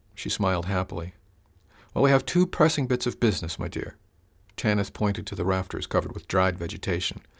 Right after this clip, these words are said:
"We need to clear that away before anybody thinks it's useful. A summer in the heat of this hut has robbed it of any goodness, and the dust won't help any." Amber looked up in dismay. "All of it is ruined?" Tanith relented a bit and shrugged. "Well, perhaps not all,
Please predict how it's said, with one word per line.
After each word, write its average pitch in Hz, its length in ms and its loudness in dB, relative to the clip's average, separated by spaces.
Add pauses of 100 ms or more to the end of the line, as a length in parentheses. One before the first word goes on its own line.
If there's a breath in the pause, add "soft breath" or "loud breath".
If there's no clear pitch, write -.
(340 soft breath)
"We 120 60 2
need 131 140 4
to - 40 -8
clear 151 300 4
that 131 140 8
away 117 240 6
before 104 320 2
anybody 110 260 2
thinks 98 300 -2
it's - 160 -4
useful. - 420 -4 (480 soft breath)
A - 40 -2
summer 131 300 4
in 92 80 2
the 92 60 -4
heat 104 220 0
of 98 80 -2
this 95 200 0
hut 107 300 2
has 90 200 -6
robbed 101 260 0
it 92 100 -2
of 95 120 -4
any 98 140 2
goodness, 87 480 0 (240)
and 98 100 0
the 95 60 2
dust 110 300 0
won't 90 160 -2
help 90 260 -2
any." 82 260 -6 (920)
Amber 98 280 4
looked 87 240 -2
up 92 180 0
in 82 100 -4
dismay. 87 520 -4 (920)
"All 110 200 6
of 110 100 0
it 120 100 2
is 101 160 0
ruined?" 110 360 0 (680)
Tanith 143 300 4
relented 107 400 4
a 92 60 -2
bit 85 200 0
and 85 100 -2
shrugged. 90 440 0 (200)
"Well, 110 220 6
perhaps 139 380 2
not 131 180 4
all, 85 420 4